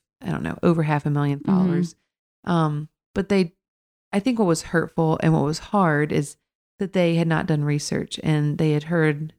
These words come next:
Speaker 1: they saw my, my account, I had a lot of followers. I was a mom, and I shared a lot about my journey. And they asked me to be a contributor, and I spent all this time creating this post about my journey. And I even specifically said, "Can I share about my son that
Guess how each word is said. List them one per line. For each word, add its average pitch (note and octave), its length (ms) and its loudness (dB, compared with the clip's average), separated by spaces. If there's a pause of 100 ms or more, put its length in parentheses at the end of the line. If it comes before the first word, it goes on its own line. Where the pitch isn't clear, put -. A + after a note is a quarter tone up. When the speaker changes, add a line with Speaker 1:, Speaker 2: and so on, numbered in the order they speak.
Speaker 1:
they E3+ 120 2
saw F3+ 220 2
my, D#3 320 0
my D#3 160 -4
account, F#3 460 0
I - 20 -2
had D#3 100 -2
a D3 60 -4
lot D3 140 -4
of C#3+ 60 -8
followers. D#3 540 2 (340)
I F3 80 -2
was D#3+ 120 0
a D#3+ 40 2
mom, D#3+ 440 2
and D3 80 0
I C#3 40 -2
shared D#3+ 260 -2
a D#3+ 40 0
lot D3+ 140 0
about D#3 220 0
my D#3 100 -2
journey. D3 480 0 (640)
And E3+ 100 2
they E3+ 80 2
asked D#3+ 300 0
me E3+ 80 0
to D#3 60 0
be D#3+ 100 0
a D3 60 0
contributor, D#3+ 580 0
and D3 120 0
I D3 40 0
spent - 320 -4
all E3 180 2
this D3+ 160 -2
time D3+ 280 -6
creating D3 320 -2
this D3 180 -6 (160)
post E3 420 0
about - 240 -2
my D3+ 120 -2
journey. D3+ 440 -2 (440)
And E3+ 100 0
I E3 100 0
even G3 280 2
specifically D#3+ 580 -4
said, D#3 460 -4 (680)
"Can F#3 200 2
I E3+ 100 2
share D#3+ 240 0
about D3+ 220 0
my C#3 120 -4
son C#3+ 360 -4
that C#3 140 -10